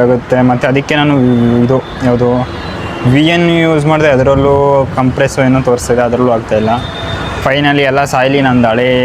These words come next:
ನಾನು ಸ್ಟಾರ್ಟಿಂಗಿಂದ ಯೂಸ್ ಮಾಡ್ತಿರೋ ಒಂದು ಆ್ಯಪ್ ಅಂದರೆ ಅದು ವೀಟಾ. ವೀಟಾದಲ್ಲೂ ಟ್ರೈ ಮಾಡಿದೆ, ವೀಟಾದಲ್ಲೂ ಆಗ್ತಾಯಿಲ್ಲ. ವೀಟಾದಲ್ಲಿ ಕಂಪ್ಲೀಟ್ ಎಡಿಟ್ ಮಾಡಿ ಏನ-, ಇವಾಗ ನೀವು ಇವತ್ತು ಇವಾಗ ಲಾಸ್ಟ್ ವಿಡಿಯೋ ಅಥವಾ ವ್ಲಾಗ್ ಏನಿದೆ ನೋಡಿರ್ತೀರ, around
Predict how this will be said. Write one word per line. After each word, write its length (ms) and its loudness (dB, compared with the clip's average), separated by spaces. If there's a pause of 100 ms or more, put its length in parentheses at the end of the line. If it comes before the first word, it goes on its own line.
ನಾನು 220 0
ಸ್ಟಾರ್ಟಿಂಗಿಂದ 640 -2
ಯೂಸ್ 200 0
ಮಾಡ್ತಿರೋ 340 0
ಒಂದು 180 2 (400)
ಆ್ಯಪ್ 240 -2
ಅಂದರೆ 220 0
ಅದು 100 0 (1160)
ವೀಟಾ. 240 0 (760)
ವೀಟಾದಲ್ಲೂ 500 2 (120)
ಟ್ರೈ 120 0 (100)
ಮಾಡಿದೆ, 300 2
ವೀಟಾದಲ್ಲೂ 580 0
ಆಗ್ತಾಯಿಲ್ಲ. 360 -2 (1000)
ವೀಟಾದಲ್ಲಿ 480 0
ಕಂಪ್ಲೀಟ್ 480 -2
ಎಡಿಟ್ 320 -2
ಮಾಡಿ 120 0 (120)
ಏನ-, 160 0 (100)
ಇವಾಗ 240 2
ನೀವು 180 2
ಇವತ್ತು 320 0
ಇವಾಗ 160 2 (100)
ಲಾಸ್ಟ್ 220 -2 (760)
ವಿಡಿಯೋ 200 0 (320)
ಅಥವಾ 160 0 (120)
ವ್ಲಾಗ್ 260 0
ಏನಿದೆ 320 0
ನೋಡಿರ್ತೀರ, 400 -2 (1120)
around 240 2